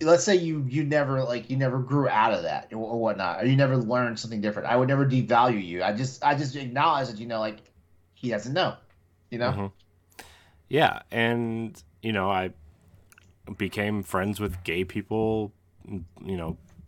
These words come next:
Speaker 2: people that weren't white and everything, and, and, like, obviously now this is where we're at, and, like, <laughs> turns out none of my friends are white or straight, apparently. Uh,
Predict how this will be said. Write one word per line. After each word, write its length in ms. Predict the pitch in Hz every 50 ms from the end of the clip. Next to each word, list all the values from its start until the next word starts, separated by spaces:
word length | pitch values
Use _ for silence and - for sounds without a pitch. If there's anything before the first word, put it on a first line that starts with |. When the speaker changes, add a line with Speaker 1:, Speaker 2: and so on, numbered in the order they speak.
| - - - - - -
Speaker 2:
people 300 | - 95 92 - - 92
that 180 | 90 87 90 -
weren't 260 | - 90 95 95 -
white 360 | 80 82 87 92 98 104 - -
and 480 | - 90 87 87 87 87 90 90 90 90 -
everything, 520 | - 90 82 87 85 - 85 87 95 101 98
and, 160 | 95 87 87
and, 380 | 80 80 85 85 80 73 - -
like, 260 | 65 64 65 80 - 78
obviously 440 | - 87 82 82 82 - 95 87
now 340 | 85 85 82 85 85 85 - - 90 -
this 200 | - 80 76 -
is 140 | 87 80 76
where 140 | 87 87 82
we're 120 | 80 80
at, 180 | 85 95 92 82
and, 100 | 80 85
like, 180 | 80 73 71 - - - - - -
<laughs> 680 | - - - - - - - - - - - - -
turns 240 | - - 110 107 98
out 280 | 113 110 101 95 - - _ _ -
none 180 | - 95 92 101
of 60 | 107
my 160 | 104 90 87
friends 400 | 87 - - 87 82 85 85 80
are 100 | 87 87
white 300 | 85 80 80 85 87 - - _ _ -
or 180 | 80 87 -
straight, 400 | - - - 123 120 107 - - _ _ -
apparently. 520 | 87 - 98 87 87 87 82 98 104 -
Uh, 280 | - 95 131 135 143 139